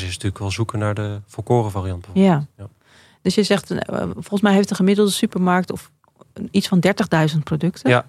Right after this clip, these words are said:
Speaker 1: ja.
Speaker 2: En daarvan is dus twintig procent maar
Speaker 1: Klopt.
Speaker 2: gezond.
Speaker 1: Ja, dat, dat is alsnog veel in, in, in aantallen, maar,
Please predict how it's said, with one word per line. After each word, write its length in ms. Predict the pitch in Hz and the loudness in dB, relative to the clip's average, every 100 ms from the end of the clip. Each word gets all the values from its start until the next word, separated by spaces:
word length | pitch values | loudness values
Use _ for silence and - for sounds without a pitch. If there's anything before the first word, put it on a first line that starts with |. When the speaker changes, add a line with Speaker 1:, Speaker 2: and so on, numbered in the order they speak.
| - | -6
Speaker 1:
ja. 160 | 113 - _ | -10 -10 _
Speaker 2:
En 160 | 190 175 | 0 2
daarvan 380 | 170 170 185 | 2 2 2
is 140 | - - | 0 0
dus 140 | 160 | -2
twintig 320 | - 214 254 | 2 2 2
procent 460 | - 165 143 143 - _ _ _ - | -4 -6 -6 -6 -10 _ _ _ 0
maar 240 | 160 143 | 2 2
Speaker 1:
Klopt. 160 | - 147 | 0 0
Speaker 2:
gezond. 340 | 175 294 - | 2 0 0
Speaker 1:
Ja, 160 | 127 110 | 2 2
dat, 140 | 113 - | 0 -6
dat 180 | 107 113 | -4 -2
is 120 | 107 | 0
alsnog 360 | 95 113 - | 2 0 0
veel 300 | - 110 113 | 2 4 4
in, 220 | 117 107 107 | 2 0 -2
in, 300 | 107 104 104 _ _ _ _ | -2 -4 -8 _ _ _ _
in 160 | 117 117 | 0 4
aantallen, 440 | 107 110 127 147 | 4 4 2 2
maar, 280 | 107 92 | 0 0